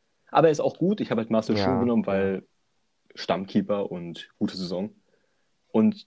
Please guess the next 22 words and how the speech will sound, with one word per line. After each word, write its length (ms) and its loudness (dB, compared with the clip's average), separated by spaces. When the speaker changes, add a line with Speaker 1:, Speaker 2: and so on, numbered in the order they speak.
Speaker 1:
Darmstadt 380 -2
hat 120 -4
ja 60 0
Speaker 2:
Welcher 200 4
Speaker 1:
generell 160 4
Speaker 2:
Platz 80 -2
sind 80 -2
Speaker 1:
eine 80 0
Speaker 2:
die? 60 -2
Speaker 1:
überraschend 460 -8
starke 360 -4
Saison 260 -6
gespielt. 480 -6
Also, 380 -12
Speaker 2:
Ui. 340 -8
Speaker 1:
äh, 220 0
ich 100 -4
glaub, 200 -6
Speaker 2:
Mhm. 80 -14
Speaker 1:
sechster 420 -4
Platz? 420 -8
Ja, 200 -2